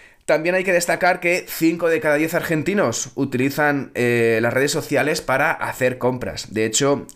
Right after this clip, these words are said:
un sesenta y siete por ciento asegura que ha comprado por Facebook y un veinticinco por ciento que ha comprado a través de, de WhatsApp. Eh, la verdad que es superinteresante. Y a nivel de pagos, a nivel de, de métodos de pago,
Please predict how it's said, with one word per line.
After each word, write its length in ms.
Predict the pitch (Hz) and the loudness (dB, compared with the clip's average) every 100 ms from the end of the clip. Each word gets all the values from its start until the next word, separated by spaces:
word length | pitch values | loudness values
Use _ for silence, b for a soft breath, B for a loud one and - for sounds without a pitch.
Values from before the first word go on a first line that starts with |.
| - | -2
un 140 | 147 | 0
sesenta 380 | 147 147 139 131 | 0 0 0 -2
y 60 | |
siete 240 | 127 139 135 | -2 -2 -2
por 180 | 131 123 | -2 -2
ciento 360 | 143 156 147 | -2 -2 -2
asegura 480 | 101 110 101 147 123 | -2 -2 0 0 0
que 80 | 101 | -2
ha 80 | 104 | -2
comprado 400 | 117 120 120 117 | -2 0 0 2
por 160 | 127 | 0
Facebook 640 | 120 170 180 175 233 - - | 0 0 0 0 0 -2 -6
y 360 | 117 123 139 156 | 0 2 4 4
un 180 | 147 | 2
veinticinco 540 | 135 139 139 143 131 131 | 0 0 -2 -2 -2 0
por 160 | 139 | -2
ciento 500 | 135 143 143 143 170 B B B B | 0 -2 0 0 -2 B B B B
que 80 | 123 | -4
ha 60 | 120 | 0
comprado 380 | 139 117 127 | -2 2 2
a 60 | 147 | 2
través 320 | 135 113 117 | 0 0 0
de, 160 | 123 127 | 0 0
de 180 | 98 117 | -2 -2
WhatsApp. 480 | 98 - 98 92 B B B | -2 -6 -6 -10 B B B
Eh, 220 | - 117 113 | -2 2 4
la 100 | 113 | 4
verdad 220 | 113 120 | 2 0
que 80 | 131 | -2
es 60 | |
superinteresante. 840 | - 131 127 113 95 110 104 101 - | 0 0 0 0 -2 0 -2 -4 -4
Y 140 | 190 | 0
a 60 | 147 | 0
nivel 440 | 208 208 220 180 | 2 2 2 2
de 140 | 139 | -2
pagos, 560 | 131 196 214 208 226 247 | 0 0 2 2 0 0
a 80 | 156 | -2
nivel 440 | 139 143 175 180 | 0 2 2 2
de, 520 | 170 170 165 160 139 | 0 2 4 4 2
de 240 | 120 131 127 | 0 0 0
métodos 380 | 156 170 160 151 | 0 2 2 2
de 100 | 151 | 0
pago, 400 | 170 160 185 | 2 2 0